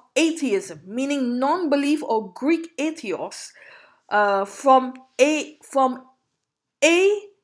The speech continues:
that means without, theos means God. So atheos, without God.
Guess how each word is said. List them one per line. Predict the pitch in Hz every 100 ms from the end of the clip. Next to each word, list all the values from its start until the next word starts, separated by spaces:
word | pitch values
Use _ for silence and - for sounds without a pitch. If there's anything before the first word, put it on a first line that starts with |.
| _ _ -
that | 220 226
means | 233 220
without, | 208 202 220 302 - -
theos | - 508 359 190 - 220
means | 220 214
God. | 180 247 254 165 -
So | - 220 - -
atheos, | 392 - 277 196 269 - - - -
without | - 214 240 277 226 180
God. | 208 190 143